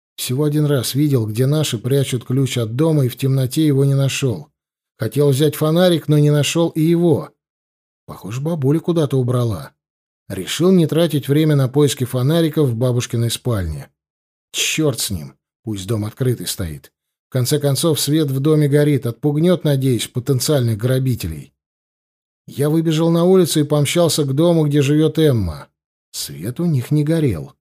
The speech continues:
Я подергал входную дверь, она была заперта. Я выбежал на улицу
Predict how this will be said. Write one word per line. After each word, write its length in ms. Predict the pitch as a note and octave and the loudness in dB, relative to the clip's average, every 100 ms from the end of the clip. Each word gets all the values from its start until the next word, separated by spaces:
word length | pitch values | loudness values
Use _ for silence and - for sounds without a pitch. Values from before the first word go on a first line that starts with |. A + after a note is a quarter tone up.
| _ _ _ _ - | _ _ _ _ -20
Я 280 | - - A2 | -16 -8 -4
подергал 500 | C3+ C#3 D3 A2+ G#2 | -2 2 2 2 -4
входную 460 | - B2 B2 A#2 F#2 | -4 -2 0 0 0
дверь, 260 | D#3 F#3 | 2 4
она 240 | D#3+ F3 G#3 | 4 2 2
была 380 | F3+ D#3+ C3 | 0 0 0
заперта. 720 | D3+ D3 D#3+ D3 - F#2+ D2 - _ _ _ _ - | -2 -4 -4 -4 -4 -6 -8 -18 _ _ _ _ -16
Я 240 | F2 G2 | -10 -8
выбежал 440 | F#2+ G2 E2+ D2+ D#2 | -6 -6 -8 -10 -12
на 140 | D#2+ | -6
улицу 560 | C3+ E3+ D3+ D#3+ D3+ | -2 0 -2 -2 -4